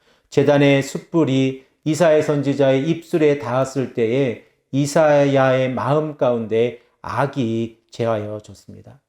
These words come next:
결과적으로 이사야 선지자가 정결하게 되어지고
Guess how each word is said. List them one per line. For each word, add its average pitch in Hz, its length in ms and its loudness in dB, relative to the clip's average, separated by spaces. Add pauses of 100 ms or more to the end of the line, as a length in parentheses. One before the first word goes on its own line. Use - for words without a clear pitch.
(360)
결과적으로 143 920 0 (200)
이사야 147 340 2
선지자가 139 960 -2
정결하게 156 760 -2
되어지고 131 840 -8